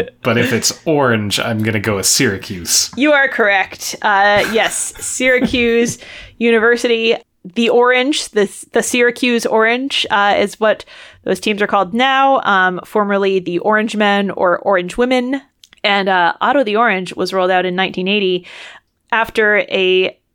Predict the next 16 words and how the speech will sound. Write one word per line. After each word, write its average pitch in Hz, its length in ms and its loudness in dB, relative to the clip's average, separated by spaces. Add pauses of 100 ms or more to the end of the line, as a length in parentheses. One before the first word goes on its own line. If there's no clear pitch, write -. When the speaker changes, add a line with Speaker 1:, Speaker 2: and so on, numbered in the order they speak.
(220)
Speaker 2:
Native 214 440 0
American 196 720 -2
character 180 760 -2
mascot 175 800 -2 (180)
was 175 300 0
discontinued, 170 920 -4 (680)
uh, 170 220 0
in 180 120 -4
nineteen 175 300 -4
seventy-eight, 180 720 -4 (140)
subsequent - 560 -8
to 170 360 -4
a 160 60 -4
student 165 400 -6
petition. - 480 -10 (400)
So - 380 -2